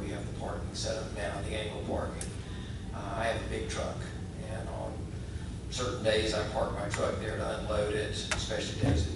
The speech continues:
we're closed, and, uh, which is Monday and Tuesdays. And, uh,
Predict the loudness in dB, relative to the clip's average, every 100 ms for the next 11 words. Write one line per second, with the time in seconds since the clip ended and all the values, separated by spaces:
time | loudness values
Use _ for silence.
0 | -2 0 6 8 8 4 0 -2 -4 -6
1 | -6 -6 -4 -4 -4 -4 -2 -2 -2 -2
2 | -2 -4 -4 -4 -2 -2 -2 -2 -2 0
3 | 2 2 0 0 -2 -4 -4 -4 -4 -6
4 | -6 -6 -4 0 2 2 2 -2 -4 -4
5 | -4 -6 -6 -6 -6 -6 -2 -2